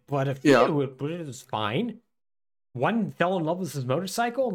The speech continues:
Speaker 1: That, honestly, is a success. <laughs>
Speaker 2: Sure, yeah.
Speaker 1: Uh, but yeah, really, really looking forward to that. But I, I think with that, this has gone on long enough. We've talked about so much
Speaker 2: Yeah.
Speaker 1: Final Fantasy seven.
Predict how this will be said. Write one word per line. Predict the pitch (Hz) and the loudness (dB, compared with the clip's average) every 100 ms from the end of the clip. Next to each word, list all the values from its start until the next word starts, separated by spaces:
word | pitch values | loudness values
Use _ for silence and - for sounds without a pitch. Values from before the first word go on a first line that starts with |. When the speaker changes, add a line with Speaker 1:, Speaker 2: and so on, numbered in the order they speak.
| 131 | -4
Speaker 1:
That, | 123 180 | -4 -2
honestly, | 160 190 214 | -2 -2 -4
is | 202 - | -6 -6
a | 123 | -10
success. | - - 131 147 - - - 214 | -10 -8 -4 -4 -4 -6 -8 -8
<laughs> | 147 - _ _ _ - | -10 -12 _ _ _ -2
Speaker 2:
Sure, | 175 175 226 240 | 0 4 4 4
yeah. | 160 165 208 240 - _ _ _ - - _ _ _ _ _ _ | 6 6 6 0 -8 _ _ _ -8 -8 _ _ _ _ _ _
Speaker 1:
Uh, | 156 165 151 127 110 92 - _ _ _ _ - | 0 0 2 0 0 -6 -12 _ _ _ _ -4
but | 254 | 0
yeah, | 139 95 - | 0 -2 -4
really, | 147 214 180 | 0 2 0
really | 147 147 131 120 - | 0 0 0 -2 -6
looking | 113 107 104 98 _ | -6 -6 -6 -10 _
forward | 104 98 | -8 -8
to | 98 | -10
that. | 95 90 - | -12 -12 -8
But | 104 117 - | -6 -6 -6
I, | 139 147 - - | -8 -8 -8 -4
I | 240 | -2
think | 415 415 | -2 -4
with | 226 | -4
that, | 208 202 196 - - _ _ _ | -2 -2 -4 -8 -12 _ _ _
this | 233 - | -10 -8
has | 135 | -4
gone | 143 135 | -2 0
on | 131 123 | 0 0
long | 123 120 | -2 -2
enough. | 117 113 - | 0 -2 -2
We've | 131 | -6
talked | - - - | -6 -8 -8
about | 117 120 | -6 2
so | 107 | 6
much | |
Speaker 2:
Yeah. | 95 95 92 | 6 6 6
Speaker 1:
Final | 113 113 | 4 0
Fantasy | 113 110 - 110 | -2 -4 -4 -8
seven. | - 107 107 104 | -4 -4 -4 -8